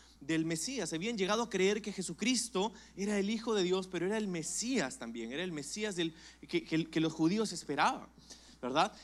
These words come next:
Y dentro de ese grupo habían también muchos sacerdotes. El libro de Hechos del Nuevo Testamento nos cuenta que cuando comenzaron a predicar el evangelio, muchos de los sacerdotes se convirtieron.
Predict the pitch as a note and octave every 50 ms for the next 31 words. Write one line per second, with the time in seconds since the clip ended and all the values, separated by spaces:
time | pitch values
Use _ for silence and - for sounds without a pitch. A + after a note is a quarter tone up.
0 | - - G#3 A3+ A#3+ D#4 E4 D4+ A#3+ C#4 C4 C#4 D4+ - C#4+ C#4 B3+ D4+ D#4+ C4
1 | G#3+ B3+ C4+ C#4+ A#3 G#3+ A3 A#3+ C4 C4+ C4 C4+ C4 - A3+ G#3 G#3+ A#3 C4 B3+
2 | B3 A#3+ B3 C#4+ C#4 - - C4+ - - A#3 G3+ - - F#3+ F#3+ F#3 F#3+ C#4+ A#4
3 | - - - A2+ G2+ - - - - D#3+ F#3+ A#3 C4 C#4 C4+ A#3+ G#3 F#3 E3+ -
4 | - C#4+ E4+ - - - D3+ C3 D3+ F#3 - - - - - - - - - D#3
5 | D#3 E3+ F3 G#3 A#3+ A#3+ A#3 G3 - F3+ F3 G#3+ A#3 A3 G#3 F3 E3+ - - G#3
6 | A3+ A#3 - A3+ G3+ - E3+ - F3 D#3+ D#3+ E3 D#3 D#3+ E3 D#3 D#3 D3+ G#3+ A#3
7 | C#4 C4+ A3+ G#3 F#3+ F3 E3 D#3 - A#3 B3 A#3 G#3+ F#3 E3+ D#3 - A#3+ B3+ B3
8 | A3+ A3 - - - - - - - F3 A3+ C#4+ D#4 - - D4+ D4 B3+ B3 G3+
9 | F3 E3 - - G3+ F#3+ F#3+ - - F#3+ F3+ F3+ F#3 G3 C4 A4 A4 - - A3+
10 | G3 D#3+ C3+ - - - - - - - - - - - G#3 - G3+ F#3+ F#3 F#3+
11 | G3 - - D4+ E4 E4 D#4 B3 F3+ A#2